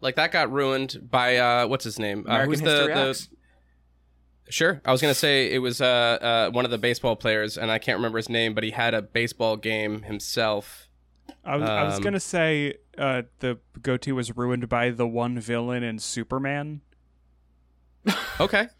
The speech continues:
Speaker 3: What was his
Speaker 2: Uh,
Speaker 3: name? Like, Gorzy or something? Gorzel?
Speaker 2: Um, uh,
Speaker 3: Doesn't
Speaker 2: uh,
Speaker 3: matter.
Speaker 2: no, no, no. It's, uh, uh, son of Jor-El. Uh, his name is something. Oh, God, I can't think of it. You're right.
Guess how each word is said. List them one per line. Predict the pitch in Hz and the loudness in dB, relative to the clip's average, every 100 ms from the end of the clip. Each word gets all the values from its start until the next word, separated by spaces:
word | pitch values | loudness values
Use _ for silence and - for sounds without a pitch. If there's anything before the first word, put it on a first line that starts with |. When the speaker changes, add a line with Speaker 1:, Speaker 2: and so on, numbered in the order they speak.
| _ - - | _ -20 -18
Speaker 3:
What | 165 151 | -6 -2
was | 165 | 0
his | 185 185 | 0 0
Speaker 2:
Uh, | |
Speaker 3:
name? | 196 | 2
Like, | 190 143 | 2 2
Gorzy | 120 143 147 165 143 170 175 175 | 2 4 4 4 2 0 0 -2
or | 170 | -2
something? | - 175 170 180 143 | -4 -6 -6 -8 0
Gorzel? | 139 147 139 139 143 156 151 _ _ _ | 4 4 4 2 2 -2 -6 _ _ _
Speaker 2:
Um, | 165 151 147 147 143 139 - | 4 6 6 4 0 -6 -2
uh, | 143 139 139 | 2 4 4
Speaker 3:
Doesn't | 214 185 147 | 4 2 2
Speaker 2:
uh, | |
Speaker 3:
matter. | 123 113 113 117 - | 0 0 -2 -6 -2
Speaker 2:
no, | 160 151 | 4 4
no, | 143 139 | 6 4
no. | 123 117 110 | 4 0 0
It's, | 127 120 139 | -4 -2 0
uh, | 127 120 120 117 117 - _ _ _ _ - | 4 4 4 0 -4 -8 _ _ _ _ -12
uh, | 107 101 | -8 -4
son | - 131 127 | -2 -2 -2
of | |
Jor-El. | 113 113 120 120 117 - | -2 0 2 2 2 0
Uh, | 120 117 117 117 | -2 0 0 0
his | 123 139 127 | 0 -2 -2
name | 110 127 127 120 - | -2 0 0 -2 0
is | 143 139 131 - | 2 4 2 -2
something. | - 156 135 117 95 - | 0 0 0 -2 -2 2
Oh, | 160 127 | 4 4
God, | 127 117 | 2 0
I | |
can't | 104 107 | -2 -8
think | 101 82 | -10 -14
of | |
it. | 87 | -14
You're | 107 | -10
right. | 98 87 | -10 -12